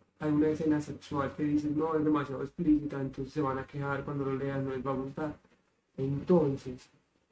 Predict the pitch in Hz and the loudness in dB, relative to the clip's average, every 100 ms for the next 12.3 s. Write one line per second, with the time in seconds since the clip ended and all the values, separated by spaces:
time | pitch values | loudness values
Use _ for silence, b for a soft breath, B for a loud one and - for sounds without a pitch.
0 | _ - 160 156 151 - 151 147 147 160 | _ -4 2 4 4 2 -2 0 2 2
1 | 170 160 - 165 156 147 131 - 131 123 | 0 -4 -4 -2 0 0 -2 -4 -8 -8
2 | 139 135 123 - 131 135 135 135 131 135 | -6 -4 -6 -6 -4 0 0 -2 -4 -4
3 | 131 185 - 165 151 143 135 135 - _ | -6 -6 -8 -8 -4 -4 -4 -8 -10 _
4 | _ _ - 156 156 156 - _ _ _ | _ _ -2 0 0 -2 -12 _ _ _
5 | _ _ _ _ _ _ _ - 139 131 | _ _ _ _ _ _ _ -6 -4 -4
6 | 139 135 175 - _ _ 139 147 170 156 | -4 -4 -4 -10 _ _ -4 0 2 2
7 | 156 - - - - _ _ - - 101 | 0 -4 -16 -20 -20 _ _ -6 -4 0
8 | 139 - - - - - _ - _ _ | -2 -2 -10 -12 -20 -20 _ -20 _ _
9 | _ _ _ _ _ _ _ _ _ _ | _ _ _ _ _ _ _ _ _ _
10 | _ - 156 151 147 - - 147 147 202 | _ -6 0 0 0 -4 -6 -4 -2 2
11 | 233 208 180 165 165 - _ - 151 151 | 4 4 2 0 -4 -10 _ -6 -4 -2
12 | 147 139 127 | -2 -2 -6